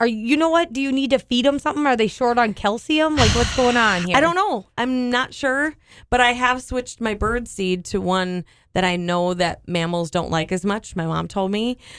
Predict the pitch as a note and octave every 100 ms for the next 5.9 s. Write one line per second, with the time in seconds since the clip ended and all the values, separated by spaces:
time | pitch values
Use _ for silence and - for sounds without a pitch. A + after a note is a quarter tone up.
0 | - - G3 A3 F#3 F#3 F3+ - F#3+ F#3
1 | F3 F3 E3 D#3 D#3 F3 G#3+ A3+ A3 A3
2 | A3 A3 A3 G#3+ G#3+ G#3+ G#3 - E3+ E3
3 | D#3 D#3 D#3+ E3 D#3+ D#3+ E3 D#3+ D#3+ D#3+
4 | - D#3+ D3+ D#3 D3+ D#3 - D3+ D#3 D3+
5 | D3 D#3 D3 C#3+ D3 D#3+ G3 A#3+